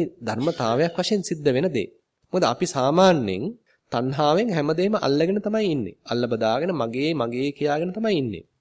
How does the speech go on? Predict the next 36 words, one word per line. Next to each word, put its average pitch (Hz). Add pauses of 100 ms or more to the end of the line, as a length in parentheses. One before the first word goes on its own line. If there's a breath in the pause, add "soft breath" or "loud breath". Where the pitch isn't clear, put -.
(240)
දැන් 170
හොඳට 147
මේ 185
ගැඹුරෙන් 151 (280)
භාවනාවක 175
නිරත 147
වෙනකොට, 110
විපස්සනාවක 151
නිරත 113
වෙනකොට 151
අර 143
තරම් 151
දැන් 185
අල්ල 143
බදා 123
ගන්න 107
යන්නේ 120
නැහැ. 131 (680)
මගේ 117
කියලා 175
මගේ 147
කොටස, 143
ලොකු 151
කොටස 156
අල්ල 131
ගන්න 143
යන්නේ 170
නැහැ. 95 (600)
මොකද 190
තේරලා 196
තියෙන 220
කොච්චර 214
ලොකු 165
කොටස් 165
අල්ල 127
ගත්තත් 120